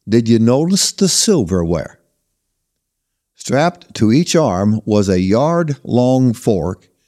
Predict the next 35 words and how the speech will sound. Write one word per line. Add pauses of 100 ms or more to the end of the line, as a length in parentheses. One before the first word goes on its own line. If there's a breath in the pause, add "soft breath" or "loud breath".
(160)
and
a
yard-long
knife, (640)
which
made
it
impossible
for
anyone
to
feed
himself. (1080)
The
people
in
hell
were
so
focused
on
trying
to
feed
themselves (500)
that
nobody
got
anything. (1000)
But
in
heaven,
each
person
was